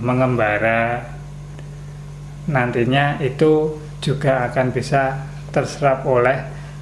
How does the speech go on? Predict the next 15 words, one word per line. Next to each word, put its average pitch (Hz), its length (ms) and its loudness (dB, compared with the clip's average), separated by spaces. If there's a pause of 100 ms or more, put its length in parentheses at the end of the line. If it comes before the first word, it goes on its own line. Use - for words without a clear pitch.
(440)
orang-orang 131 640 4
yang 123 240 4 (560)
seperti 127 480 0
itu 135 80 2
tadi, 131 420 2 (680)
belajar 127 800 2
spiritual, 127 1040 0 (1000)
seninya 131 480 2
buka 120 480 2
pertama 123 480 0
kali, 131 560 2 (1300)
tanpa 123 480 2
kontrol, 131 720 4 (560)
mengambil 127 640 2
ilmu 123 240 2